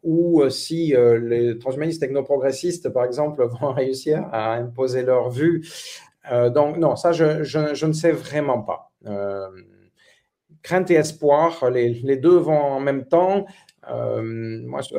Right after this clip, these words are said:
à partir de cette question, la seule chose que je conclus, c'est qu'il faut s'engager dans un combat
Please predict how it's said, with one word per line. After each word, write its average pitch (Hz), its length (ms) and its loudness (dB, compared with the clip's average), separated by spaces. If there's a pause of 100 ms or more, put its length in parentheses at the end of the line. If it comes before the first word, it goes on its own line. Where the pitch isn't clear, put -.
(100)
à 131 60 -2
partir 156 280 -4
de 175 60 -4
cette 175 120 0
question, 170 280 -2
la 185 100 6
seule 175 160 0
chose 190 240 -2
que 165 80 -2
je 139 100 -2
conclus, 160 640 -2
c'est 180 160 -6
qu'il 156 160 -8
faut 175 140 -4
s'engager 151 540 2
dans 135 280 -2
un 127 100 -6
combat 139 500 0